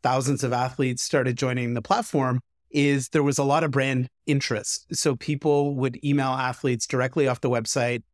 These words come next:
asking if they could do an Instagram post or asking if they could do an in-person appearance. And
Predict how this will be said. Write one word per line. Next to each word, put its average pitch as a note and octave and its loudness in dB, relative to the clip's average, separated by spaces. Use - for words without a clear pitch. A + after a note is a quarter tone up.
asking B2+ 0
if C3+ -4
they C3 0
could B2 -4
do B2 0
an B2+ -4
Instagram A#2+ -2
post A2 -4
or C3+ 2
asking B2 -2
if B2 0
they C3+ 0
could B2+ -2
do B2+ 0
an B2 0
in-person B2 -2
appearance. A#2 -6
And C#3+ 0